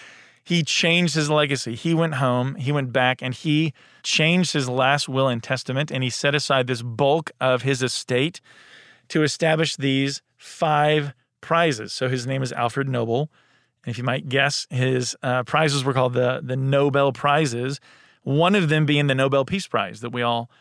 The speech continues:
know. And he was like, "If I want to be remembered for something, I want it to be for peace, not for killing people."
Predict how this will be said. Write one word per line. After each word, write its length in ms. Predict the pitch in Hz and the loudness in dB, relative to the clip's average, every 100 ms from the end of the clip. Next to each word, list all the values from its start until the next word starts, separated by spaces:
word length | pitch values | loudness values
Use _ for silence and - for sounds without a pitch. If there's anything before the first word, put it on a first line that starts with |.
| _ _ | _ _
know. 240 | 139 135 113 | -2 0 0
And 100 | 123 | -2
he 60 | |
was 120 | 139 | -2
like, 120 | 135 123 | 0 0
"If 140 | 135 | 2
I 80 | 170 | 0
want 140 | 240 | 2
to 40 | 214 | 0
be 120 | 147 | 0
remembered 400 | 139 135 131 120 | 2 0 0 -4
for 100 | 131 | -6
something, 480 | - 127 127 127 123 | -2 -2 -2 -2 0
I 80 | |
want 160 | 131 143 | 0 0
it 60 | 135 | -2
to 80 | 123 | -4
be 140 | 127 | -6
for 400 | - 120 117 110 _ _ _ _ - | -2 -2 0 -4 _ _ _ _ -18
peace, 460 | - 202 185 120 131 | -6 0 0 0 0
not 180 | 131 | -2
for 140 | - 123 | -2 -4
killing 320 | - 135 127 | -2 -4 -4
people." 360 | 117 113 123 | -8 -8 -10